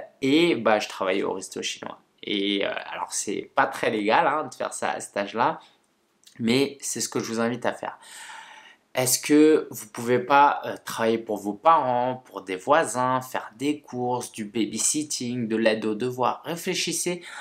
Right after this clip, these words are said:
à tous ces moyens de gagner de l'argent assez rapidement, euh, et n'hésitez pas à aller très loin dans votre réflexion. Voilà, si vous savez faire du montage vidéo,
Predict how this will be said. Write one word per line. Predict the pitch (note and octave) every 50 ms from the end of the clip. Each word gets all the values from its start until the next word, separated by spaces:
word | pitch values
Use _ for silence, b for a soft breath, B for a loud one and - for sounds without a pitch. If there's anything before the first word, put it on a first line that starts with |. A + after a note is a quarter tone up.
| B B B B
à | - B2+ B2+
tous | - - - - G3+ G3
ces | F#3+ - - - D3
moyens | D3 D#3 D#3+ E3 F3 F#3+ G3 E3+
de | B2+ A#2+
gagner | A2+ C3 C#3 C#3 D#3+ E3
de | C#3+
l'argent | C#3 C3 A#2+ - C3 B2 - -
assez | G3+ G3+ - - G#3
rapidement, | - C#3 A#2+ - - - B2 A#2 G#2+ G#2 A#2 D#3+ G3+ B3+ B B B B B B B B B _ -
euh, | A2+ A2+ A2 G#2 G2+ - - - -
et | C#3 C#3+ D3+ - - - - _ -
n'hésitez | B2+ C3 D3 D3+ D3 C#3+ E3+ - -
pas | - - F3+ F3+ F3 D#3 -
à | - - B2 A#2
aller | A#2+ B2 B2+ C3+ C#3+ C3 - - -
très | - - - - E3
loin | D#3 D3+ D3+ D3 C#3
dans | B2+ A2+ A2+
votre | A2 A2+ - -
réflexion. | - A#2+ - - - - - - A2
Voilà, | G#2+ D3+ G#3 G#3+ F#3 -
si | - - C3
vous | G#2+ - - A2+
savez | A2 - - G#2+ G2+
faire | - - A2+ -
du | - G#2+
montage | G#2 G#2 G2+ G2+ A#2 A2 F#2+
vidéo, | G2 G2+ G2 - G#2+ B2+ D3+ F3 G3